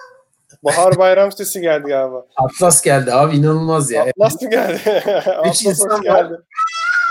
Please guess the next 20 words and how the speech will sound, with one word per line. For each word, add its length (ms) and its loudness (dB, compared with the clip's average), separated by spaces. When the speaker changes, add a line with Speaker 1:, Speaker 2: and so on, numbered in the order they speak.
Speaker 2:
Üç 200 0
insan 400 2
acıyor, 640 -2
geliyor 320 -2
benim 220 -6
kapıma 420 -4
dayanıyor 420 -2
yani. 180 -4
O 40 -6
da 100 -2
bir 80 -4
başarıdır. 520 -6
Speaker 1:
Wan-Bissaka'ya 1040 0
teşekkür 420 -6
ediyoruz. 360 -6
Wan-Bissaka 560 -4
kırk 240 -12
dörde 480 -4
üye 200 -4
olmuş, 480 -2